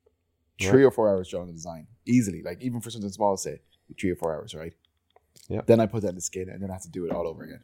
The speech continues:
Speaker 2: So
Speaker 1: I have five issues of a comic book. If you wanna ink it, it's there.
Speaker 2: Uh, yes, it's not to be sure. Yeah, yeah. Is that the point? Yeah, I would do it. Is that the Point Blank one?
Speaker 1: Yeah.
Speaker 2: Yeah, yeah. Yep.
Speaker 1: I,
Speaker 2: I
Speaker 1: I, I,
Speaker 2: actually
Speaker 1: this, uh-huh.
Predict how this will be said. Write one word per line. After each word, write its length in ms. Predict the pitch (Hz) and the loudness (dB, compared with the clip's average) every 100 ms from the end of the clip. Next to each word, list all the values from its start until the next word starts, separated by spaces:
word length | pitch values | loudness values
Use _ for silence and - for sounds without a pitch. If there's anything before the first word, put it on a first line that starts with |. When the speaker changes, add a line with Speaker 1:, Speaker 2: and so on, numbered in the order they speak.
| _ _ _ _ _ _ _ _ | _ _ _ _ _ _ _ _
Speaker 2:
So 200 | - 110 | 8 10
Speaker 1:
I 80 | 113 | 10
have 140 | 120 | 8
five 320 | - 117 113 110 | 8 10 10 10
issues 220 | 113 113 | 6 4
of 60 | 107 | 4
a 40 | |
comic 320 | 104 113 120 | 4 6 6
book. 160 | - 104 | 4 4
If 80 | 98 | 4
you 80 | 104 | 6
wanna 180 | 107 98 | 6 4
ink 200 | 110 123 | 4 4
it, 200 | - - - | 2 -2 -20
it's 140 | - - | -20 0
there. 300 | 87 113 117 - - | 4 4 2 -10 -4
Speaker 2:
Uh, 420 | 101 90 87 87 - | -2 0 -2 -4 -4
yes, 220 | 294 254 | -6 -6
it's 80 | - | -8
not 80 | 240 | -6
to 60 | |
be 80 | 147 | -6
sure. 240 | 104 85 - 123 | -6 -10 -10 -16
Yeah, 140 | 120 - _ _ _ _ _ 123 127 _ _ _ | -16 -16 _ _ _ _ _ -20 -20 _ _ _
yeah. 120 | - 107 | 2 4
Is 60 | |
that 80 | 123 | 4
the 40 | 120 | 2
point? 300 | 135 127 110 | 0 -2 4
Yeah, 160 | 311 170 | 6 6
I 40 | |
would 160 | 220 330 | 2 -4
do 120 | - | -4
it. 60 | 95 | -4
Is 60 | 120 | -6
that 40 | |
the 80 | 131 | -6
Point 200 | 123 120 | -4 0
Blank 240 | 117 131 | 4 2
one? 160 | 143 92 - - - - _ _ _ _ - - | 0 -10 -12 -20 -20 -20 _ _ _ _ -4 0
Speaker 1:
Yeah. 180 | 123 147 151 - | 4 4 4 -8
Speaker 2:
Yeah, 160 | 104 95 | -4 -2
yeah. 160 | 92 90 _ - 131 - _ | -2 -6 _ -16 -16 -16 _
Yep. 140 | 90 87 | -4 4
Speaker 1:
I, 60 | 127 | 6
Speaker 2:
I 40 | |
Speaker 1:
I, 20 | 117 | 8
I, 120 | 120 | 8
Speaker 2:
actually 180 | 123 113 | 6 6
Speaker 1:
this, 260 | 98 - - _ _ - - _ - | 4 0 -4 _ _ -20 -20 _ -2
uh-huh. 160 | 95 | 0